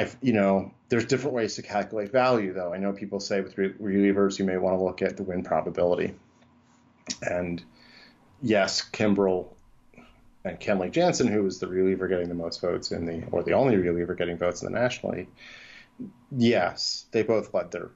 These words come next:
leagues in W P A, according to Fangraphs. Um, but I'm not sure how important that really is in evaluating how good a pitcher's season was.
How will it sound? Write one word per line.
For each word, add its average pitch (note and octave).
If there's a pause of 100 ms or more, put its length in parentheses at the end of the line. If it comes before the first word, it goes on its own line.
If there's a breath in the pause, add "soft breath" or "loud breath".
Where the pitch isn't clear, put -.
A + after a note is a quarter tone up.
(140)
leagues - (100)
in E2 (120)
W F#2
P G2
A, G2 (180)
according F#2+
to F#2+
Fangraphs. G2 (840 soft breath)
Um, F2 (1120)
but - (260)
I'm G2+
not C3+
sure A2+
how G#2+
important G#2
that -
really F#2+
is B2+
in A#2+
evaluating A2+
how G#2+
good G2+
a G2
pitcher's -
season F2
was. -